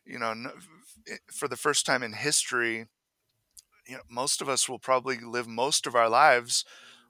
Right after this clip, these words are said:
without seeing or witnessing personally death.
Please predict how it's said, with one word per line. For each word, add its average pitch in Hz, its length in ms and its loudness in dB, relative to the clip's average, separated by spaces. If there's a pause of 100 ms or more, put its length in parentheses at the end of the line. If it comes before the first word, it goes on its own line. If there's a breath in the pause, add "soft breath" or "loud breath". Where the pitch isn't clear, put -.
(200 loud breath)
without 127 380 2
seeing 135 600 -2 (440)
or 120 120 -10
witnessing 120 600 0
personally 107 580 -4
death. - 540 -4